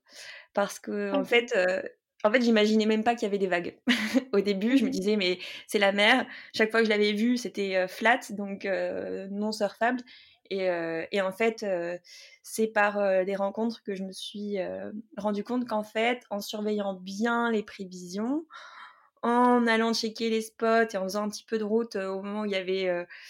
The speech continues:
Speaker 1: de la houle et peut-être un peu souvent du vent et du mauvais temps, on pouvait trouver des vagues. Et, hem,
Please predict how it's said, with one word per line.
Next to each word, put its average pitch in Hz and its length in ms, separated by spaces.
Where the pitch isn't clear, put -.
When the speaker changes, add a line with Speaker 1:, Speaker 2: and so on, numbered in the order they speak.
Speaker 1:
de 214 120
la 220 200
houle 247 340
et 208 140
peut-être 208 200
un 214 100
peu 214 320
souvent 208 280
du 196 160
vent 214 240
et 214 80
du 196 100
mauvais 202 260
temps, 262 320
on 226 120
pouvait 226 240
trouver 214 280
des 208 120
vagues. 185 340
Et, 190 220
hem, 185 580